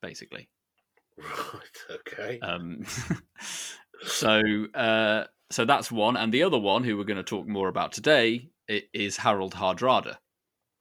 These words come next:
Speaker 1: who, uh, was the King of Norway. And his claim to England was based on, on an agreement made in ten thirty-eight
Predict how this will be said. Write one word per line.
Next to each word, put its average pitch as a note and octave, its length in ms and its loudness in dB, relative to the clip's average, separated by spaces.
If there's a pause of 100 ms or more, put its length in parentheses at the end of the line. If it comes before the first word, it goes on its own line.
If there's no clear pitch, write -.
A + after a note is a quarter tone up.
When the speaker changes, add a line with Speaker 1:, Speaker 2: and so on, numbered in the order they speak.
(240)
Speaker 1:
who, F#2 480 0 (180)
uh, F#2+ 180 -6
was G2+ 120 -10
the G#2+ 80 -8
King G2+ 240 0
of F#2 100 -4
Norway. G#2 420 -4 (960)
And G2+ 200 2
his F3 240 2
claim G#2+ 440 2
to G2+ 200 -2
England F#2+ 380 -4
was F#2 140 -12
based F#2+ 420 -4
on, F2+ 460 -6
on F#2+ 120 -6
an F2+ 140 -6
agreement G2+ 680 0 (100)
made F#2+ 360 0
in F2 120 -6
ten F#2+ 280 -2
thirty-eight F#2 840 -2